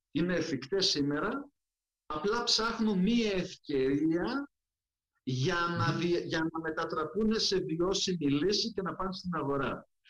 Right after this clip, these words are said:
Speaker 1: Και στη συνέχεια, εφόσον αυτές απορροφηθούν με επιτυχία, μετατρέπονται σε, σε υψηλή τεχνολογία. Και η υψηλή
Speaker 2: Ναι.
Speaker 1: τεχνολογία είναι η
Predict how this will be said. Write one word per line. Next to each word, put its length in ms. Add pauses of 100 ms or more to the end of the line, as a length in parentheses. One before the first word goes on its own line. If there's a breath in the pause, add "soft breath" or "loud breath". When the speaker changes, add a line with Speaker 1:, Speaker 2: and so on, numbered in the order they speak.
(260 loud breath)
Speaker 1:
Και 160
στη 200
συνέχεια, 840
εφόσον 500
αυτές 400
απορροφηθούν 720
με 60
επιτυχία, 840 (260 soft breath)
μετατρέπονται 1080 (140)
σε, 220 (420)
σε 300
υψηλή 480
τεχνολογία. 920
Και 100
η 40
υψηλή 320
Speaker 2:
Ναι. 60
Speaker 1:
τεχνολογία 680
είναι 300
η 60